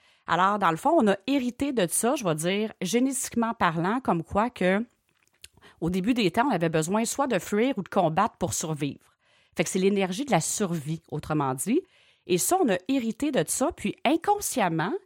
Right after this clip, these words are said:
si on prend pas conscience de, justement, cette, cette façon-là de réagir, ben c'est ça qui, naturellement, va nous amener un peu de réagir comme si on était souvent dans des situations de vie ou de mort.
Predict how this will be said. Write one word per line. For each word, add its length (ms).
si 160
on 80
prend 180
pas 140
conscience 840
de, 380
justement, 420
cette, 260
cette 420
façon-là 680
de 100
réagir, 540
ben 140
c'est 180
ça 200
qui, 160
naturellement, 1000
va 120
nous 260
amener 200
un 100
peu 160
de 80
réagir 540
comme 240
si 140
on 80
était 220
souvent 400
dans 80
des 120
situations 440
de 40
vie 100
ou 100
de 40
mort. 440